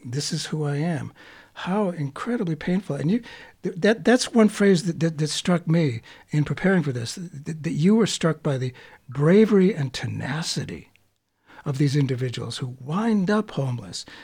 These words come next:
I mean, people don't intend to be homeless. It's not their,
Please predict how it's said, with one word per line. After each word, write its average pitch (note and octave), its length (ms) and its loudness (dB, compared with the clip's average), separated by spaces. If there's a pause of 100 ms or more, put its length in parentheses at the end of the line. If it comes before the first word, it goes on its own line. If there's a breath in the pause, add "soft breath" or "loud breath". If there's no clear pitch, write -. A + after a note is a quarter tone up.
(100)
I D#3+ 60 -4
mean, D#3+ 80 -2
people C#4+ 260 0
don't D#3+ 260 2 (220 soft breath)
intend A3 640 4 (200 loud breath)
to D#3 100 0
be C#3 100 0
homeless. A2+ 460 -6
It's D3 80 -2
not A3+ 180 2
their, D#3 220 4